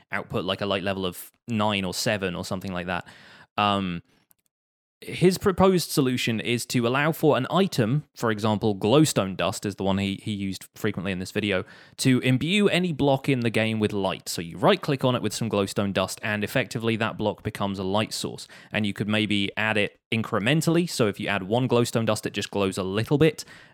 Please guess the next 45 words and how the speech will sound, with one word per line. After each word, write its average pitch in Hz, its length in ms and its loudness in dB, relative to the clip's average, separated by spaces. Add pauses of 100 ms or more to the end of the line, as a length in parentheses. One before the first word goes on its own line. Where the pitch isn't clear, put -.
And 104 140 0
if 196 120 -2
you 107 140 2
add 101 160 2
a 95 80 0
ton 107 240 -2
of 101 80 -2
glowstone 98 420 0
dust, 92 240 -2
it - 120 -10
gets - 200 -6
to 104 100 -4
light 98 180 -2
level 90 180 -4
fifteen 123 560 -2 (220)
and 95 100 -4
is 87 80 -6
preventing 95 460 -4
mobs 98 240 0
from 90 160 -8
spawning 95 320 -6
in 87 80 -4
a 95 80 -2
wide 90 260 -2
radius, 113 380 -2
and 131 180 -2
also 139 540 2 (440)
allows 123 460 2
for 110 220 0
that 104 160 -2
light 107 300 0
to - 140 -8
be 98 360 -4 (340)
concealed 110 760 0
in 101 320 -4
a 107 80 -6
build 101 320 -2
so 113 200 0
that 95 120 -6
you 113 60 -8
can 104 160 -6
light 139 300 0
up 139 100 2
a 117 100 4
room 110 300 2